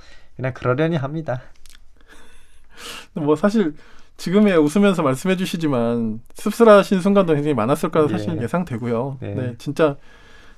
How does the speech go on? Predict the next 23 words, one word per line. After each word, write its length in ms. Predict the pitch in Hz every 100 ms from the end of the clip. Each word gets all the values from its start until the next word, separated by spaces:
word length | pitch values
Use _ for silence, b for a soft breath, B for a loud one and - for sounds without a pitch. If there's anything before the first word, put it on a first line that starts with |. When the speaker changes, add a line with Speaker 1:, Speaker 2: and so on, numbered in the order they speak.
| b - - - -
Speaker 2:
한국 160 | 214
사회에서 260 | 214 208 180
줄 200 | - 165
서-, 220 | 196 160
줄을 240 | - 180
잘 140 | 180 147
서는 280 | 180 175 160
것, 200 | 147 123
이 540 | - 143 175 175 160 139
너무 340 | 135 143 208 151
사실 300 | 185 170 156
적합한 480 | 113 170 - 160
표현이기도 520 | 151 175 165 147 127 131
해서 500 | 160 143 113 127 120
Speaker 1:
네. 200 | 110 104 101 B B B B B B
Speaker 2:
아, 380 | 117 120 123 120
참 260 | - 139 127
여러 160 | 131
가지 160 | 147 139
마음이 260 | 117 127
들기도 640 | 120 131 123 127 123 131 131
합니다. 500 | 139 143 110 104 117 131
네. 280 | - 123 117